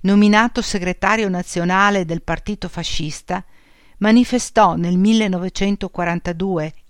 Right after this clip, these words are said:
al ministro Ciano la necessità di sterminare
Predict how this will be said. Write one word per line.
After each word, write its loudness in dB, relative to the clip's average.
al 0
ministro -2
Ciano -2
la 4
necessità 2
di -6
sterminare 0